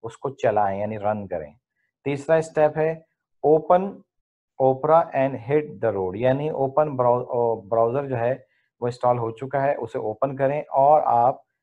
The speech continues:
यानी कि रोड के ऊपर गाड़ी अपनी लेकर आ जाएं। Hit the road का मतलब है कि आप आएं और ब्राउजिंग करें, इंटरनेट को यूज़ कर सकें।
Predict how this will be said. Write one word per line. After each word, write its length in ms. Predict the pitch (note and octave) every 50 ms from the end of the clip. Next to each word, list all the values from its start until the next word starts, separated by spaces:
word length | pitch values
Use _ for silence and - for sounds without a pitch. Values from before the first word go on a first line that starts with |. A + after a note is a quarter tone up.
| _ _ _ _ _
यानी 320 | A2 A#2 A#2+ A#2+ B2 B2+ B2
कि 200 | B2 C3 C3+ D#3 - - - _ _ _ _ _ _ -
रोड 280 | A2 B2+ C#3+ D3+ D3+
के 120 | D3 - A2+
ऊपर 220 | G#2 - B2+ C3+
गाड़ी 340 | C3 A#2+ A2+ G#2+ G#2+ A#2 A#2
अपनी 260 | A2 A2+ A2+ A#2 C3
लेकर 320 | B2 G#2+ G2+ G2 - G2 F#2+
आ 120 | F#2 F2
जाएं। 200 | E2+ F2 F2 F2
Hit 220 | B2+ C3+ C3+ B2
the 120 | C#3 C3+ C3
road 160 | C3+ C#3 C#3 C#3 -
का 60 | C#3
मतलब 340 | C3 B2 B2 C3 C3 B2+ B2+
है 160 | C3+ C#3+ C#3
कि 80 | C3+
आप 240 | B2+ G2 F#2 A2 A2 -
आएं 180 | - G#2+ A#2 C3+
और 120 | - -
ब्राउजिंग 460 | A#2 G#2 G#2 G2+ G#2 G2+ A2 A#2+ C3 B2
करें, 200 | B2+ B2+ C3+ C3+
इंटरनेट 420 | C3 B2 A2+ G#2+ G#2+ G#2+ G2+ G2+ _ _
को 180 | C#3+ - - _ _ _ G2+
यूज़ 240 | G2 F#2 _ - _
कर 60 | G2
सकें। 280 | - _ _ _ _